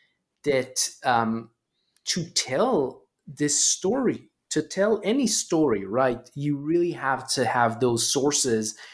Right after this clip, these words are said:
and that the state is engaged in a, a, a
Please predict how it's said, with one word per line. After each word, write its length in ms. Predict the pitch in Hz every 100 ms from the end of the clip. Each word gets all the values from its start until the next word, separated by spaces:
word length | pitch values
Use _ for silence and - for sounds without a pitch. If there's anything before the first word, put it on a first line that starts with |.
| - -
and 160 | 143 143
that 160 | 135
the 60 | 131
state 480 | - - 151 147 143
is 180 | 139 127
engaged 800 | 131 120 139 131 131 127 - - -
in 240 | 135 123
a, 260 | 117 110 - _ _ -
a, 60 |
a 640 | 117 104 104 - 107 98